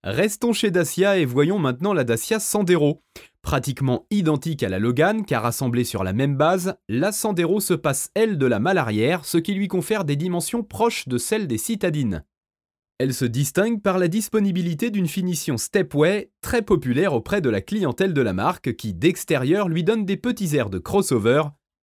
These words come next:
et qui comprend surtout un équipement intérieur fourni, le tout pour un rapport prix-prestation très intéressant.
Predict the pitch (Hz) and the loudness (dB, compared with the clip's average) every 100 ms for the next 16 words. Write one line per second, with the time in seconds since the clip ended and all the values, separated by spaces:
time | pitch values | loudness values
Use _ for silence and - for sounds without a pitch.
0 | _ - 160 233 226 233 - 208 208 160 | _ -2 0 0 0 0 0 -2 -2 -2
1 | 202 180 147 143 165 165 156 131 135 120 | 0 2 2 0 -4 -2 0 0 0 0
2 | 110 90 - 170 131 160 233 247 170 165 | -2 -4 -2 0 2 2 2 2 2 2
3 | - 262 247 175 143 165 175 127 - - | 2 0 2 0 0 0 0 -2 -2 -2
4 | 247 - 170 - 104 - 208 208 _ - | -2 -2 -4 -2 -6 -4 -4 -6 _ -2
5 | 226 160 175 170 151 143 120 | 0 2 2 2 2 2 -2